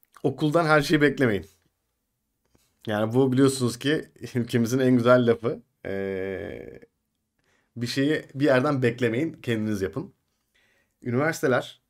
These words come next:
yani bu illa oyun tasarımı olmak zorunda değil, bütün üniversitelerde geçerli olmak üzere,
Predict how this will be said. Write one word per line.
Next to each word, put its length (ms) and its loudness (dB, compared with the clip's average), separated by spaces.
yani 240 -10
bu 120 -2
illa 200 0
oyun 140 0
tasarımı 300 -4
olmak 260 0
zorunda 280 -4
değil, 160 -6
bütün 260 -10
üniversitelerde 540 -4
geçerli 340 -6
olmak 240 -8
üzere, 280 -12